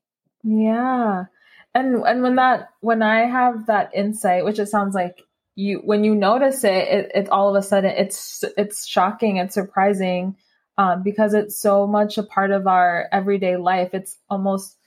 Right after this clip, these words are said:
real normalized to multitask, to try to do as much as you can, be efficient as possible.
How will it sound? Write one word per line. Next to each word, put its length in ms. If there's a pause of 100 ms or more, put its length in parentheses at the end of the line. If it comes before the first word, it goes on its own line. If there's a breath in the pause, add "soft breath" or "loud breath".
(260)
real 360
normalized 920
to 300
multitask, 1040 (180)
to 680 (360 soft breath)
try 120
to 80
do 100
as 140
much 180
as 120
you 100
can, 360
be 100
efficient 420
as 200
possible. 880